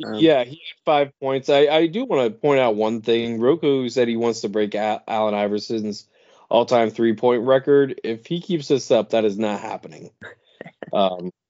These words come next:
Speaker 2: that just, just saying that how it is. But yeah,
Speaker 1: Look,
Speaker 2: no, look.
Speaker 1: he's got another five years of, in the tank as the Sixers' best bench wing.
Speaker 2: I,
Speaker 1: We're
Speaker 2: I,
Speaker 1: fine.
Speaker 2: I,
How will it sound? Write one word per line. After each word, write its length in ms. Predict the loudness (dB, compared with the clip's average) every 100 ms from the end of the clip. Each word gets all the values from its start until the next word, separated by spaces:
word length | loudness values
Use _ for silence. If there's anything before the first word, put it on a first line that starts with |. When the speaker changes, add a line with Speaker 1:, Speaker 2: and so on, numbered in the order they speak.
| -20 -2
Speaker 2:
that 260 | 0 0
just, 400 | 0 -2 -4 -18 0
just 280 | 2 4
saying 320 | 2 4 4 2
that 320 | 2 2 0
how 240 | 0 0
it 60 | 0
is. 300 | -2 -6 -10
But 340 | -4 -4 -4 0
yeah, 260 | 2 4
Speaker 1:
Look, 140 | 4 4
Speaker 2:
no, 220 | 4 2
look. 200 | -2 -4
Speaker 1:
he's 140 | -8
got 160 | -8 -6
another 320 | -4 -4 -4
five 340 | -8 -10 -10 -8
years 360 | -8 -10 -16
of, 100 | -20 _ _
in 140 | -10 -8
the 100 | -8
tank 360 | -8 -10 -12 _ _ -20
as 180 | -20 -14 -16 -14
the 140 | -16
Sixers' 560 | -6 -8 -6 -10 -10 _ _ _ _ _ -6
best 260 | -4 -4 -6
bench 260 | -8 -8 -10
wing. 200 | -10 -8
Speaker 2:
I, 140 | -8 -10 -14 -12 -8
Speaker 1:
We're 100 | -2
Speaker 2:
I, 100 | 2
Speaker 1:
fine. 160 | 2 2
Speaker 2:
I, 220 | 0